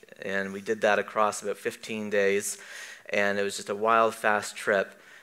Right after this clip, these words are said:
But during that time, we were catching up on projects and partners and organizations that were looking to do, uh,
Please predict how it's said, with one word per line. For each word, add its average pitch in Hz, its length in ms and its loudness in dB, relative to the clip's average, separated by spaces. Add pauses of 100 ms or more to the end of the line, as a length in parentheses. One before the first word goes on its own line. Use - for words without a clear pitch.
But - 320 0
during 156 360 2
that 135 260 2
time, 104 800 -2
we 117 160 -2
were 110 300 2 (340)
catching 139 360 -4
up 123 240 2
on 107 400 0
projects 135 760 4
and 101 140 -4
partners 120 560 4
and 107 80 -6
organizations 110 680 0
that 107 100 -2
were 110 80 -4
looking 107 240 -6
to 101 120 -6
do, 101 380 -2
uh, 98 300 0